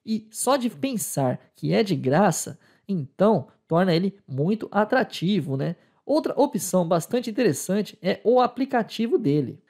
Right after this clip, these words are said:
O aplicativo por si só é uma vantagem, né? Você consegue controlar todas as suas compras pelo celular,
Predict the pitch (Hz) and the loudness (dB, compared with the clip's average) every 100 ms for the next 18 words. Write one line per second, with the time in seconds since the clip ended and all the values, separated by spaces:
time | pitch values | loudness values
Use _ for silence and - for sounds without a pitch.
0 | _ - 294 285 269 262 214 143 190 185 | _ -4 -2 -2 -4 -2 -2 -2 -6 -6
1 | 165 202 196 254 262 - - 202 - 202 | -6 -6 -6 -6 -8 -8 -4 -4 -4 -4
2 | 233 220 226 156 123 123 127 131 143 151 | -4 -2 -4 -6 -8 -6 -8 -10 -12 -12
3 | _ _ 196 226 226 220 208 190 185 208 | _ _ -6 -4 -4 -6 -4 -4 -4 -8
4 | 190 170 170 170 _ - 311 277 - 233 | -4 -4 -4 -6 _ -8 -6 -4 -4 -6
5 | 214 - 185 170 - 165 147 - 131 117 | -6 -8 -10 -12 -12 -12 -10 -12 -12 -6
6 | 156 196 196 190 | -2 0 2 0